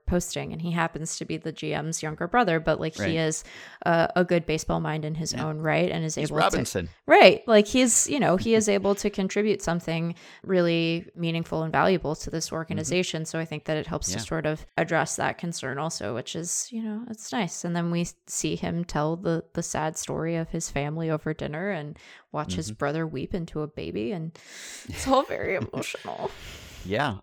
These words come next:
Speaker 2: Dreams, uh, they have a Rapsodo now.
Speaker 1: Yeah.
Speaker 2: They're, uh, they're studying spin rates and everything.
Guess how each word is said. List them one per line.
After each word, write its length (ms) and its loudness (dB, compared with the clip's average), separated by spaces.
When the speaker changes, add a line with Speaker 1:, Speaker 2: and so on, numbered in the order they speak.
Speaker 2:
Dreams, 540 -4
uh, 160 2
they 180 0
have 260 2
a 80 -2
Rapsodo 720 4
now. 360 -6
Speaker 1:
Yeah. 500 8
Speaker 2:
They're, 100 6
uh, 40 -2
they're 140 -4
studying 680 -2
spin 300 -2
rates 340 -2
and 100 -2
everything. 600 -4